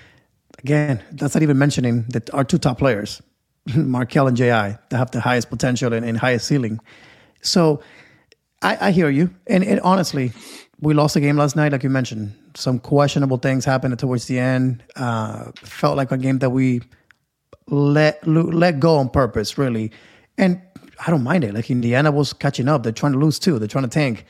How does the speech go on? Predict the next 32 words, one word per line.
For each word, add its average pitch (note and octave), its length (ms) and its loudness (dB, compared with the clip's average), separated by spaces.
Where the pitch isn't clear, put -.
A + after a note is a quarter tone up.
And C3+ 420 2
we D#3+ 180 2
are C#3+ 100 4
now, C#3+ 180 4
I C3+ 60 2
think, C3+ 180 -2
five C#3+ 180 2
and C3+ 80 0
a - 20 0
half C3 140 0
games A#2 420 -4
away B2 260 0
from, A#2+ 200 -6
from, A#2+ 240 -4
from B2 240 -6
kinda C3 220 -2
sharing B2 600 0
the - 80 -20
top B2 300 -2
odds B2+ 260 2
with A2+ 180 -4
them. B2+ 260 2
So B2+ 280 -2
important G3 480 2
game F3 140 0
to E3 100 0
lose, A#2+ 420 -4
if - 160 -6
you C#3+ 140 2
ask C3+ 200 0
me. A#2+ 220 -4
But E3+ 640 0